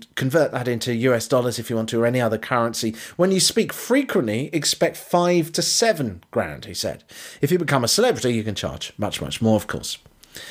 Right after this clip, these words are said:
He also agreed with other speakers that I've talked to,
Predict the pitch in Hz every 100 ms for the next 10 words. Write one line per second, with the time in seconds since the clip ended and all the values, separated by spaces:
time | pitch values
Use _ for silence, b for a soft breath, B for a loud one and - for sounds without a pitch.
0 | B B B B B B B - 262 269
1 | 240 240 - 151 139 120 110 120 143 135
2 | - 117 113 - - - 123 117 110 -
3 | 110 - - 107 110